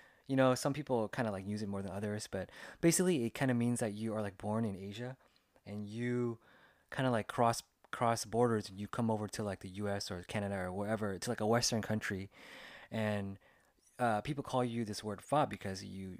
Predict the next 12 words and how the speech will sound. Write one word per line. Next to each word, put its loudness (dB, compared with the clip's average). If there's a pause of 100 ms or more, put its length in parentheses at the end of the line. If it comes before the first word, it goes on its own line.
(100)
you -8
don't -6
speak -8
English -2
well 2
and -6
you -10
look -6 (680)
different, -2
you -12
dress 0
different, -2